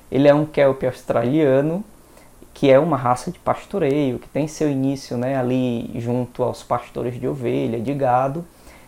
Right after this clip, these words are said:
que é uma raça bastante inteligente, sagaz e super atenta, né, e super ativa também. E não que eu soubesse disso quando eu estava assistindo o filme, mas me chamou tanto a atenção do cachorro, do comportamento do cachorro, que na verdade eram dois, viu?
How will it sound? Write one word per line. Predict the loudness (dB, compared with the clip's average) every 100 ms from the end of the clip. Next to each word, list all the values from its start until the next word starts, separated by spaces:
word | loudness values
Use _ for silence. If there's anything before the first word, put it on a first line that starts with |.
| -8
que | -2
é |
uma | 2
raça | 2 2 0
bastante | -2 -2 -8 -6
inteligente, | -2 -2 0 0 0 -2 -6
sagaz | -6 -4 -2 -2 -2 -2 -2 -4
e | -8
super | -8 -6 -4
atenta, | -6 -4 -4 -2 -4 -6
né, | -4 -4 -6
e | -10
super | -10 -6 -2 -2 -2 -6
ativa | -8 -8 -8 -4 -2 -4
também. | -4 -6 -6 -6 -12 -20 -20 -20 -20 -20 -14 0
E | 0 2
não | 2 0
que | 0
eu | -4
soubesse | -2 0 4 2 0 -6
disso | -2 -4 -6 -4
quando | -2 -2
eu |
estava | -4 -4 -2 -2
assistindo | -2 -4 -4 -4 -4
o |
filme, | -4 -4 -4 -2
mas | 0 0
me | -2
chamou | -4 -2 -2 -2 -6 -2
tanto | 0 0 -4 -10 -12 -6
a | -2 0
atenção | -2 -4 -6 -6 -2 0 0 -4 -10 -20 -20 -20 -20 -8
do | -6
cachorro, | -2 -2 -2 -2 2 2
do | -2
comportamento | -6 -2 -2 -2 -4 -4 -4
do | -8
cachorro, | -6 -6 -2 -4
que | 0
na | 0
verdade | 2 2 2 2 2
eram | 0 0
dois, | 0 -2 -2
viu? | -2 -2 -4